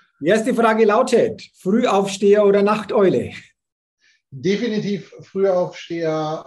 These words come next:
Speaker 2: Ähm, das geht bei mir nicht anders. Am liebsten Frühaufsteher mit einer Runde Sport und, äh,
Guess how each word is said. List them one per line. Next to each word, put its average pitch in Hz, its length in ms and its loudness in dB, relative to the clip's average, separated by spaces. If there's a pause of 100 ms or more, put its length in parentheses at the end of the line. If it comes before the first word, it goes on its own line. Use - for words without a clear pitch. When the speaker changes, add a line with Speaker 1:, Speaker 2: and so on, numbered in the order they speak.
Speaker 2:
Ähm, 139 500 -8
das 131 240 -10
geht 135 200 -14
bei 135 100 -4
mir 131 140 -6
nicht 127 180 -8
anders. 135 280 -6
Am 147 200 -4
liebsten 196 360 -8
Frühaufsteher 170 840 -4
mit 156 160 -10
einer 143 100 -4
Runde 147 240 -8
Sport 147 500 -8
und, 131 320 -10 (100)
äh, 120 320 -8